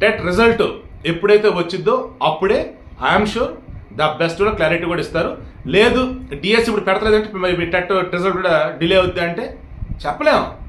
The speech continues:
వ్యవస్థలన్నిటిని కూడా మన జగన్మోహన్ రెడ్డి గారు ఇన్నాళ్ళు ఎంత అధ్వానంగా, అంత అధ్వానంగా తయారు చేశారు. ఎన్నికలు, ఆ, అయిపోయిన తర్వాతనే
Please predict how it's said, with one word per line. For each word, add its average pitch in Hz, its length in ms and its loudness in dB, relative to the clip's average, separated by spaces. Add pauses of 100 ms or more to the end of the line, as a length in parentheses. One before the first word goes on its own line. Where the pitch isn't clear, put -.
(300)
వ్యవస్థలన్నిటిని 247 1080 0
కూడా 185 220 4
మన 165 200 -2
జగన్మోహన్ 190 300 -2
రెడ్డి 196 180 6
గారు 196 180 6
ఇన్నాళ్ళు 196 720 0 (600)
ఎంత 180 260 -2
అధ్వానంగా, 247 380 0
అంత 190 120 2
అధ్వానంగా 185 380 2
తయారు 160 320 2
చేశారు. - 260 -8 (1600)
ఎన్నికలు, 240 840 4 (680)
ఆ, 120 180 -6 (140)
అయిపోయిన 170 360 0
తర్వాతనే 220 880 0